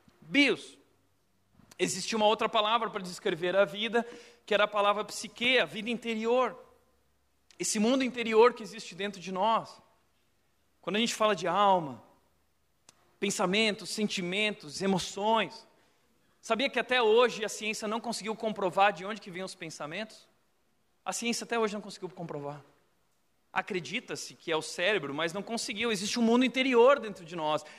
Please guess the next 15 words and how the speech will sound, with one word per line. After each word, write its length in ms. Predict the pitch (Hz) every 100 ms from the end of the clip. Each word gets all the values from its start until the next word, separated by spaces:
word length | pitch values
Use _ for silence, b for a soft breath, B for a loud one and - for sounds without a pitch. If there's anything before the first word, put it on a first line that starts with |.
| B
Existe 300 | 190 214 208
uma 140 | 233
psique. 640 | 226 - 240 - 226 247 - - _ _ _ _ _ _ b
Mas 220 | 233 247
existe 360 | 269 247 302 -
uma 140 | 277
terceira 460 | 269 240 - 294 285
palavra, 580 | 294 233 226 277 240 220
um 140 | 220
uso 180 | 269 254
em 60 |
comum, 380 | 247 220 226 254
que 120 | 247
é 60 | 240
zoe. 600 | 156 180 262 269 202 220